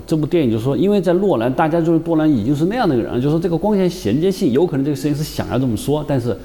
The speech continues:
服从于大局。我们用七十毫米胶片这个事情已经是 great 了，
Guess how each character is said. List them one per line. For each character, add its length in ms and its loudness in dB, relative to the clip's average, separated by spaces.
服 180 -4
从 160 2
于 80 2
大 180 -2
局。 240 -2
我 100 -2
们 100 4
用 100 4
七 180 -4
十 80 -2
毫 100 0
米 80 2
胶 140 0
片 160 0
这 100 0
个 80 0
事 180 -6
情 140 0
已 180 0
经 140 2
是 180 -4
great 220 -2
了， 80 -12